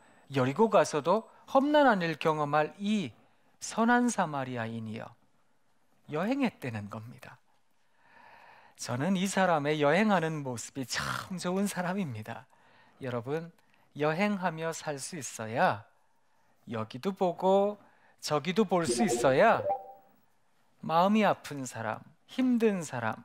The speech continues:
상처받은 사람, 죽어가는 사람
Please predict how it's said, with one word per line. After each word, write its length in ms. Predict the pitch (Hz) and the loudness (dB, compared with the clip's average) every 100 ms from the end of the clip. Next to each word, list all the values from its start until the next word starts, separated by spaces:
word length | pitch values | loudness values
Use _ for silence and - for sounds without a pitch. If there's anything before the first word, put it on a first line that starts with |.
| _ | _
상처받은 800 | - - 254 233 233 185 160 147 | -8 -2 -2 2 4 4 2 -4
사람, 400 | 123 123 117 120 _ _ _ _ _ | -4 -4 -4 -6 _ _ _ _ _
죽어가는 580 | - 156 151 151 151 151 | -12 -2 0 2 2 2
사람 400 | 147 139 160 135 | -2 0 2 0